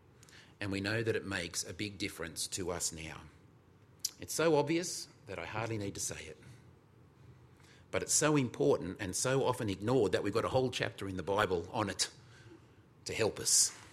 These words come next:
The wise person lives now in light of the future. The foolish person knows the future, but ignores it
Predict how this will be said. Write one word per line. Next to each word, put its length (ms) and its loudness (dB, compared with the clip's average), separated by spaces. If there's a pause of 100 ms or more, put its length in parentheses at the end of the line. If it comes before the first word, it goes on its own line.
(1400)
The 60 -8
wise 380 -2
person 480 -4
lives 280 -8
now 340 -10
in 200 -14
light 340 -8
of 160 -16
the 60 -18
future. 480 -10 (1500)
The 80 -14
foolish 440 0
person 460 -12 (600)
knows 340 -2
the 80 -6
future, 420 -12 (1040)
but 120 -12
ignores 420 -4
it 140 -14